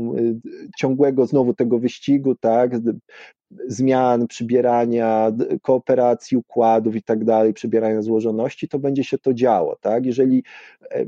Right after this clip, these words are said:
moja ekologia sprawia, że jakby tych presji nie ma, albo to ja wywieram na kogoś presję, no to,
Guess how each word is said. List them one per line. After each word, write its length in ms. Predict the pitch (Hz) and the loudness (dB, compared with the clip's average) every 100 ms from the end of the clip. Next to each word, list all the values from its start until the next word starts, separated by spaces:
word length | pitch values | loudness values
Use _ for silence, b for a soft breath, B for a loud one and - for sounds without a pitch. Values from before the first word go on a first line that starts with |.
| - | -2
moja 300 | 127 131 123 | 2 4 2
ekologia 500 | - 127 127 123 117 | 2 2 2 2 0
sprawia, 520 | - 127 123 120 117 | 0 0 2 2 2
że 420 | 113 120 113 113 | 2 2 4 4
jakby 240 | 113 110 120 | 2 -2 -6
tych 180 | 117 | -8
presji 400 | - 120 - 120 | -4 -4 -4 -6
nie 180 | 120 123 | -2 -2
ma, 420 | 120 113 113 107 - | 0 0 0 0 0
albo 240 | 110 110 | 0 0
to 140 | - | 0
ja 180 | 117 139 | 2 2
wywieram 420 | 120 113 117 107 110 | 2 2 2 2 -2
na 80 | |
kogoś 360 | 104 110 107 - | -2 -2 -2 -4
presję, 460 | - 107 - 143 - | -2 -2 -2 -4 -2
no 140 | - - | -6 -4
to, 360 | 151 151 156 | -2 0 -2